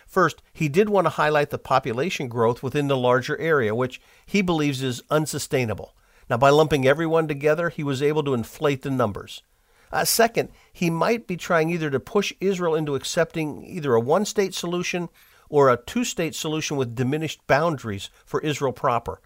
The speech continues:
Now, in either case, I think the study isn't helpful because it compares the Jewish population of Israel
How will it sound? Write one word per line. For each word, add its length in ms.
Now, 60
in 160
either 220
case, 400
I 60
think 160
the 80
study 460
isn't 320
helpful 420
because 320
it 140
compares 420
the 140
Jewish 560
population 600
of 120
Israel 500